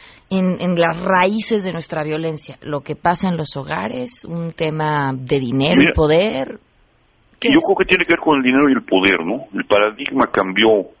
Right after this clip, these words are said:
Speaker 2: Antes, este tipo de violencia se daban por motivos ideológicos, ¿no? Solo por eso decíamos en el, en, en, en el documento con que se abrió ayer el debate, bueno, la, la, el diálogo, que esto solo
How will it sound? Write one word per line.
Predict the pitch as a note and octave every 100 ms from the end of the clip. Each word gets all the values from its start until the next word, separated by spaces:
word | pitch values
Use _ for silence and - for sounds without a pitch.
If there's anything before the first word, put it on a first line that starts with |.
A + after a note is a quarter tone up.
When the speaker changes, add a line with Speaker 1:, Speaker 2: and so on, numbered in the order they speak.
| - - - -
Speaker 2:
Antes, | G#2+ A#2+ - A2 - - - - - - - - _ -
este | - -
tipo | - G3+ G#2
de | F#2+
violencia | F2 F2 G2 A2+ - G2 -
se |
daban | F2 F#2+ G#2+ G#2 F#2+ _ _ _
por | - E2
motivos | E2 - G#2 G#2 -
ideológicos, | D#2 D2+ D2+ D#2+ - - - - -
¿no? | F#2 C3+ - _ -
Solo | F#2 G2+ F2+
por | E2
eso | E2+ - E2+
decíamos | E2 - G2 G2 E2 -
en | D#2 D2
el, | C2+ - _ _ _ _ -
en, | C#2+ C#2+ - C#2+
en, | C2
en | C#2+ D2
el | D2+ D2+
documento | D#2 - E2 F2 F#2+ F2
con | - C#2+
que | -
se | - D2+
abrió | D#2 E2+ F2+
ayer | D#2+ E2
el | D#2
debate, | C#2+ D2+ E2+ - E2
bueno, | D#2+ D#2 C#2
la, | C2 A#1+ - -
la, | B1+ - -
el | C2+
diálogo, | D2 E2 E2 E2 F2+ - - - - - _ _ - -
que | -
esto | G2+ - A#2
solo | A#2